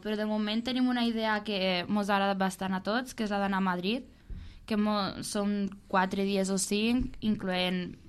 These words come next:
el transport, allotjament, mm, algunes excursions com al Museu del Prado,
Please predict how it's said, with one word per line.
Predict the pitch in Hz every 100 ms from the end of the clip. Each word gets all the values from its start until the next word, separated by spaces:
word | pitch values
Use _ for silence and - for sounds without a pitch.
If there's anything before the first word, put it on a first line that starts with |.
| -
el | 190 175
transport, | 185 185 185 - 190 202 208 214 214 214 - - -
allotjament, | - 202 202 196 202 202 196 196 196 202 196 - -
mm, | 202 196 190 185 185 -
algunes | 208 208 208
excursions | 202 196 202 190 190 190 185
com | 196
al | 196
Museu | 190 190 185
del | 185 185
Prado, | 185 185 180 185 190 190 190 185